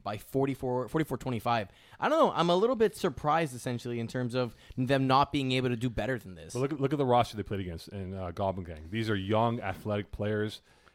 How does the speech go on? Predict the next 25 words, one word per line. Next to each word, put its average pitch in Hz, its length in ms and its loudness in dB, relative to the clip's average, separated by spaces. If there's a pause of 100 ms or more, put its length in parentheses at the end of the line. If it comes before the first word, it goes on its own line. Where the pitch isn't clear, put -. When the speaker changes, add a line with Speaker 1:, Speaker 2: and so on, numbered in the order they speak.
Speaker 2:
Uh, - 40 -8
Anthony 110 400 -4
Drysdale 110 380 2
had 98 140 0
a 92 40 -2
really 107 300 0
good 98 220 -2
game. 101 340 -2
Defense 107 340 -6
played 92 320 -8
really 101 460 0
well. 101 320 0
I 104 140 -2
saw 110 220 -2
a 101 40 -4
bit 95 120 -6
of 90 60 -10
this 92 140 -12
game. 95 340 -6 (360)
Our 104 120 2
boy 113 260 6
Kyler 110 300 2
Murray, 107 260 0
Ben 104 280 -6
McMahon, 101 500 -6